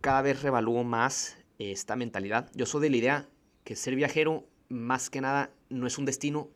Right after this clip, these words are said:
es una mentalidad. Por lo tanto, tú puedes ser viajero en tu propio entorno, en tu comunidad. Entonces, esto quiere decir que, pues,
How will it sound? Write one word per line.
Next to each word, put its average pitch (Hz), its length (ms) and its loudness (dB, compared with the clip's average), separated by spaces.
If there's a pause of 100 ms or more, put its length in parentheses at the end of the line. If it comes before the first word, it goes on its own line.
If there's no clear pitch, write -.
(160)
es - 180 -6
una 131 120 -2
mentalidad. 110 560 -2 (800)
Por 123 120 8
lo 127 100 12
tanto, 135 240 10
tú 160 120 2
puedes 156 240 8
ser 147 140 -2
viajero 139 420 2 (260)
en 117 100 -12
tu 117 120 -10
propio 123 240 -2
entorno, 120 400 2 (220)
en 107 100 -6
tu 113 100 -4
comunidad. 110 480 4 (520)
Entonces, 117 380 -4
esto 143 340 2
quiere 131 160 2
decir 123 220 0
que, - 240 0 (280)
pues, - 540 0